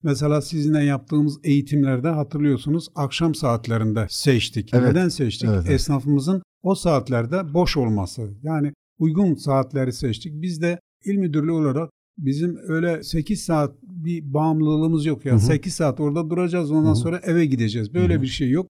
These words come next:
Speaker 1: Biz sekiz saatin sonunda esnafımızla da ilgileniyoruz.
Speaker 2: Hı hı.
Speaker 1: Eğitimler veriyoruz. Geçen gün hem Edirne merkezde zabıtalarımızla, esnaf odalarımızın temsilcileriyle bir araya geldik. Merkezde eğitimler verdik. Bir saat kadar eğitim verdik. Sonra
Speaker 2: Hı hı.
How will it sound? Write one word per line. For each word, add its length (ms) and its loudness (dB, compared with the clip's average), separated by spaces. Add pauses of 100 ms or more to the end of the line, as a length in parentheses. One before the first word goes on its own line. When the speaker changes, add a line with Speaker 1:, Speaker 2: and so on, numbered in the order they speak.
(220)
Speaker 1:
Biz 200 -4
sekiz 380 -2
saatin 360 0
sonunda 600 0
esnafımızla 760 -2
da 100 0
ilgileniyoruz. 760 -2
Speaker 2:
Hı 40 0
hı. 160 -2 (120)
Speaker 1:
Eğitimler 640 0 (200)
veriyoruz. 600 0 (240)
Geçen 340 0
gün 240 0 (200)
hem 360 0 (220)
Edirne 380 2
merkezde 800 0 (600)
zabıtalarımızla, 1040 0
esnaf 340 -2
odalarımızın 1000 0
temsilcileriyle 1080 0 (260)
bir 120 2
araya 360 2
geldik. 540 -2
Merkezde 760 -2
eğitimler 600 2
verdik. 320 0
Bir 120 -2
saat 340 -6
kadar 280 -4
eğitim 360 -4
verdik. 280 -2
Sonra 280 2
Speaker 2:
Hı 60 4
hı. 40 -6